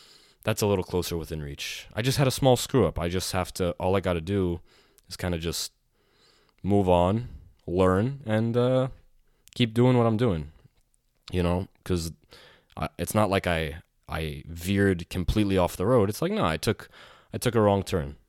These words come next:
That's, that's it. So that's why the short term, I find the short term goals to be helpful in that sense, 'cause it's, it, it's, it's not too far away where it's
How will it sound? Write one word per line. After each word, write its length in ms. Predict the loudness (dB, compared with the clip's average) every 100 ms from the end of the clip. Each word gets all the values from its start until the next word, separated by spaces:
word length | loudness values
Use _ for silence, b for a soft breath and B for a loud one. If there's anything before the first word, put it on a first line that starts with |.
| -12
That's, 500 | -10 -10 -14 -18 -16
that's 200 | -12 -8
it. 160 | -8 -8 _ _ _ _ _
So 420 | 0 2 4 0 -8 _ -8
that's 360 | -4 -4 -4 -2
why 120 | -2
the 100 | -2
short 280 | -2 -2 -2
term, 460 | -4 -2 -4 -8 _ b b b -4
I 60 |
find 200 | 0 2
the 60 | 2
short 240 | 0 -2
term 220 | 0 -2
goals 240 | 0 -2 -2
to 80 | -4
be 80 |
helpful 280 | -2 -4 -4
in 80 | -4
that 180 | -4 -6
sense, 320 | -8 -8 -10
'cause 440 | -10 -10 -10 -16 -20 b b b -16
it's, 680 | -12 -12 -12 -14 -18 -18 -8
it, 300 | -8 -10 -18 -12
it's, 540 | -10 -10 -10 -12 -14 -8
it's 180 | -6 2
not 260 | 2 2
too 180 | 0 0
far 540 | 0 2 6 6 4 -2 b b b b -2
away 640 | 2 4 2 0 -4 -8 _ _ _
where 220 | -4 -2 -2
it's 520 | -4 -8 -8 -14